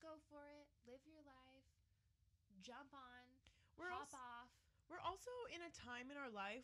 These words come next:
Speaker 2: where, like, we're the first-ish generation ever in existence to, like, enjoy life. We have
Speaker 1: Yes.
Speaker 2: that opportunity to enjoy life.
Speaker 1: Yeah.
Speaker 2: Like, for all of human existence, it was, like, live to survive.
Speaker 1: Yes.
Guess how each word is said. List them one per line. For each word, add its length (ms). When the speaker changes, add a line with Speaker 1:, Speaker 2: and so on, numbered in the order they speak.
Speaker 2:
where, 380
like, 240
we're 100
the 160
first-ish 1000
generation 720
ever 400
in 80
existence 540
to, 80
like, 180
enjoy 340
life. 280
We 160
have 80
Speaker 1:
Yes. 80
Speaker 2:
that 80
opportunity 560
to 80
enjoy 340
life. 300
Speaker 1:
Yeah. 80
Speaker 2:
Like, 240
for 320
all 180
of 120
human 400
existence, 600
it 160
was, 240
like, 340
live 240
to 40
survive. 520
Speaker 1:
Yes. 140